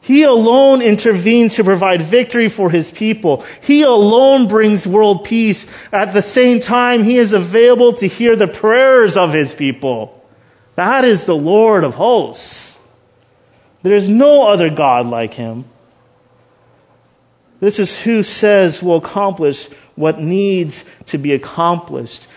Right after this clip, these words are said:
Who can stop the Lord of hosts? Nobody.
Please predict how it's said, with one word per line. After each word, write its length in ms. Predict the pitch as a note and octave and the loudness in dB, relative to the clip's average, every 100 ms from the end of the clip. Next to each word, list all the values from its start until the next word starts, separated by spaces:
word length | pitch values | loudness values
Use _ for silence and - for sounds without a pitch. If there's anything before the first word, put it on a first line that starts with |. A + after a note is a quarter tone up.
| _ _ - | _ _ -6
Who 400 | B3 C#4 C4+ A#3 | -2 2 0 -2
can 260 | - D3+ | -4 -6
stop 640 | C#3 - F#3+ F#3 G3+ G#3 - | -6 -6 -2 0 0 -2 -6
the 100 | C#3+ | -6
Lord 480 | C3+ C#3+ E3 F3+ D3+ | -4 -2 2 2 0
of 140 | A#2 | -2
hosts? 720 | C3 C#3 A#3+ - - - - _ _ _ _ _ _ | -2 0 0 -4 -14 -18 -20 _ _ _ _ _ _
Nobody. 840 | A3 D4 F#4 F#3+ D#3 D3 C3 A#2 | -4 0 0 0 0 -2 -2 -4